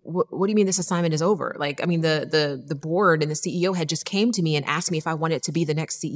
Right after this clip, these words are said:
E O. And so I was just like, "No, this assignment can't be over because I still have at least another couple decades." But in obeying God, literally the day that I resigned from that job,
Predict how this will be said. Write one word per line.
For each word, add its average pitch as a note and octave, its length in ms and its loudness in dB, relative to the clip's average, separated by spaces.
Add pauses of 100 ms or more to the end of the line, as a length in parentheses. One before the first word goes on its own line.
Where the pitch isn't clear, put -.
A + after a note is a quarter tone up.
E F#3+ 60 0
O. C3+ 220 0
And D#3+ 100 -2
so F3 100 0
I E3+ 120 6
was G3+ 120 0
just F3 200 -4
like, E3 240 2 (260)
"No, C4 80 6
this D4+ 140 2
assignment B3+ 400 4
can't - 220 -2
be F#3+ 140 6
over F#3+ 400 2 (340)
because G3+ 440 4 (120)
I C4+ 120 4
still B3+ 160 4
have A#3 160 4
at G3+ 80 2
least A3+ 160 0
another G3 240 4
couple F#3 300 0
decades." D3+ 580 0 (640)
But G3+ 200 4
in G3 100 2
obeying A#3+ 640 2
God, A3+ 560 -4 (200)
literally A#3 520 2
the F3 100 -2
day C4 440 2
that A#3+ 100 4
I A3+ 100 4
resigned G3 600 2
from F#3+ 120 -2
that F3 180 -2
job, D#3 320 -4